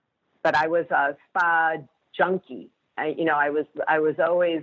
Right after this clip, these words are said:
going, I, the truth of the matter is I got tired of going to the back of a beauty salon for facials, to my dermatologist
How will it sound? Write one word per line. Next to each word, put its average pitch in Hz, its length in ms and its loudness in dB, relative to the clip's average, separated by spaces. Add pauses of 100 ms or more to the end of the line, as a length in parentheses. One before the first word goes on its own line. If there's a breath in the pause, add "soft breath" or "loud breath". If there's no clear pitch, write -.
going, 160 400 -2 (300 loud breath)
I, 190 260 -2
the 196 100 0
truth 349 320 -2
of 208 80 -2
the 180 80 -4
matter 156 340 0
is 151 140 -2
I 175 160 -2
got 175 240 -2 (160)
tired 151 500 0 (100)
of 151 180 -2
going 151 560 -2 (340 soft breath)
to 175 60 -8
the 165 80 4
back 170 320 -2
of 175 120 -2
a 170 80 4
beauty 180 640 0
salon 156 520 0
for 151 240 -2
facials, 143 680 0 (140)
to 160 60 0
my 147 340 0
dermatologist 165 1000 0